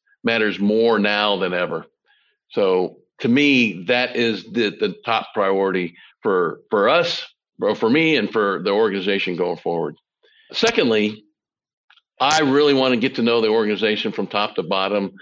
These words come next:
and gain an understanding of all the systems and processes so we can find ways to make the organization more efficient, effective, and again, leaning back to the number one priority is to,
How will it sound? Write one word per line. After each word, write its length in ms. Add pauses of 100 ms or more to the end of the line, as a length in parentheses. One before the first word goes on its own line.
(180)
and 100
gain 180
an 120
understanding 640
of 300
all 260
the 80
systems 520
and 140
processes 840 (360)
so 80
we 100
can 160
find 580 (240)
ways 580
to 380 (840)
make 200
the 80
organization 600
more 380 (320)
efficient, 440 (300)
effective, 680 (460)
and 300
again, 540
leaning 340
back 240
to 60
the 60
number 160
one 160
priority 520
is 140
to, 280